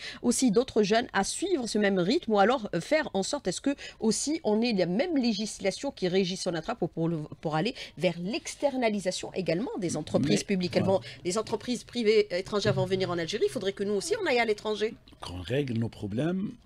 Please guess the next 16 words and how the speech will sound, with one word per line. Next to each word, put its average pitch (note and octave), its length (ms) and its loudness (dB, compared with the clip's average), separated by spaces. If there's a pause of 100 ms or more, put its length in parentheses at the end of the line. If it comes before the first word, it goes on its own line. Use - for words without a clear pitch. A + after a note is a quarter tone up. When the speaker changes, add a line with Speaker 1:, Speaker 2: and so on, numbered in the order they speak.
(120)
Speaker 2:
de, G#2+ 640 -4
de G#2 140 -4
gestion G2+ 380 -4
de, G2 140 -6
de, F#2+ 1080 -10
des G#2+ 200 -2
entreprises A2 400 -6
privées, G#2 720 -6
euh, A#2+ 300 2
publiques, A#2+ 420 -6
pardon. A#2+ 400 -2 (320)
La A2+ 260 -2
Sonatrach G#2+ 580 -6
en G#2 100 -2
est G#2+ 220 -6
une. F3+ 200 -2